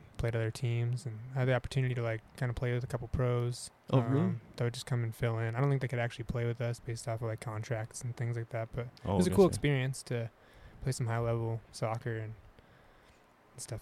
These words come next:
Speaker 1: like that, so.
Speaker 2: Yeah, I played indoor once. I played, like, two different versions of indoor. I did, like, the arena one,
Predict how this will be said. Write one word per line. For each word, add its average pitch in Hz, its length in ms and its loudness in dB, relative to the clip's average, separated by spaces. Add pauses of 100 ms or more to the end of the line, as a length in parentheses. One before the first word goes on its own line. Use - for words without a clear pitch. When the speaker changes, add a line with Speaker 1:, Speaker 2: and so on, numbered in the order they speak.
Speaker 1:
like 113 80 -4
that, 113 260 -6
so. - 140 -12
Speaker 2:
Yeah, 135 480 6
I 120 80 6
played 139 240 10
indoor 117 260 8
once. 107 380 6
I - 80 6
played, 151 220 8
like, 117 160 6
two 127 100 2
different 117 220 6
versions 123 240 6
of 117 100 4
indoor. 127 480 8
I - 60 4
did, 107 160 6
like, 98 180 4
the 101 140 0
arena 127 260 8
one, 143 300 6